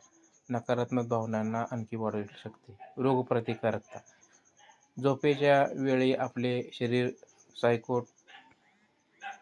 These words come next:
सायटोकायनिन्स नावाचे प्रोटीन तयार करते आणि ते सूज आणि संक्रमणाशी लढण्यास मदत करतात. आपल्याला पुरेशी झोप मिळत नाही, तेव्हा या संरक्षक सायटोकायनिन्स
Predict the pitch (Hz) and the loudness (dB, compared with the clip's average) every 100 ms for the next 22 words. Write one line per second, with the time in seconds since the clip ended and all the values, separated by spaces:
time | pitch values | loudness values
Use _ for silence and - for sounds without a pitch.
0 | _ _ _ _ - 139 135 123 143 135 | _ _ _ _ -2 2 2 2 -4 -2
1 | 131 131 127 123 123 120 120 113 - 120 | 0 0 0 -2 -2 0 0 0 -4 -6
2 | 120 - 120 113 113 113 110 110 110 110 | -6 -4 -4 -2 -2 -2 -2 -2 -4 -6
3 | 113 113 117 117 113 113 107 127 127 120 | -4 -4 -2 -4 -6 -8 -6 -4 -2 0
4 | 110 117 - 120 120 117 117 110 113 113 | 0 -2 -4 -4 -2 -2 -4 -6 -4 -4
5 | 113 107 - 110 107 - 104 - 95 - | -2 -4 -4 -4 -4 -4 -10 -6 -8 -8
6 | - - - - _ _ _ - 113 127 | -12 -16 -20 -20 _ _ _ -4 -2 0
7 | 120 120 120 117 123 113 117 113 117 117 | 0 0 -2 -2 -4 -2 -4 -2 -2 -2
8 | - 113 113 113 113 110 113 107 117 113 | -2 -4 -4 -2 -2 -2 -2 -2 -2 -2
9 | 110 - 110 - 113 107 113 110 110 110 | -2 -6 -8 -4 -6 -4 -8 -4 -2 -2
10 | 110 104 - | -2 -4 -8